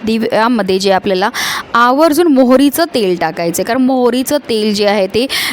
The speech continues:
बजरंगबलींना अतिशय प्रिय आहे. त्याचबरोबर जर आपण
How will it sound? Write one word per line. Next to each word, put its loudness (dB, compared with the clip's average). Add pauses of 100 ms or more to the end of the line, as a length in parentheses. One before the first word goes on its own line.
(100)
बजरंगबलींना 2
अतिशय 0
प्रिय -2
आहे. 0
त्याचबरोबर 0
जर -2
आपण -2